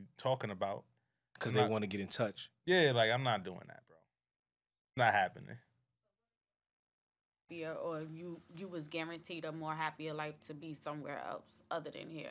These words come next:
Speaker 1: What
Speaker 3: You
Speaker 1: does that
Speaker 3: still
Speaker 1: look
Speaker 3: wouldn't
Speaker 1: like?
Speaker 3: move?
Speaker 1: It
Speaker 2: Word.
Speaker 1: depends, 'cause it's
Speaker 3: Meaning
Speaker 1: like
Speaker 3: not working, not working forty plus hours a week in your job and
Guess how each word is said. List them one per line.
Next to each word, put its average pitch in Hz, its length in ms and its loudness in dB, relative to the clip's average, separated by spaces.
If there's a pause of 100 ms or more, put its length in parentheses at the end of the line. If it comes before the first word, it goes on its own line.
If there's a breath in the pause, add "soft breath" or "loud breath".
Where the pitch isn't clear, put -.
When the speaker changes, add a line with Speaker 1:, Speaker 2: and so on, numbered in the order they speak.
(140)
Speaker 1:
What 131 160 4
Speaker 3:
You 131 80 2
Speaker 1:
does 123 80 2
that 120 160 8
Speaker 3:
still 110 120 0
Speaker 1:
look - 120 0
Speaker 3:
wouldn't - 20 2
Speaker 1:
like? 107 160 0
Speaker 3:
move? 107 80 -6
Speaker 1:
It 117 100 -2
Speaker 2:
Word. 107 180 6
Speaker 1:
depends, 143 420 4
'cause 131 140 0
it's - 40 -2
Speaker 3:
Meaning 196 160 2
Speaker 1:
like 175 140 0
Speaker 3:
not 175 340 4
working, 170 640 -2 (260)
not 175 380 2
working 165 640 -2 (840)
forty 185 300 -4
plus 170 380 -4
hours 160 420 -2
a 165 60 -6
week 156 320 -10 (760)
in 165 160 -4
your 156 140 -4
job 151 640 0
and 143 380 -6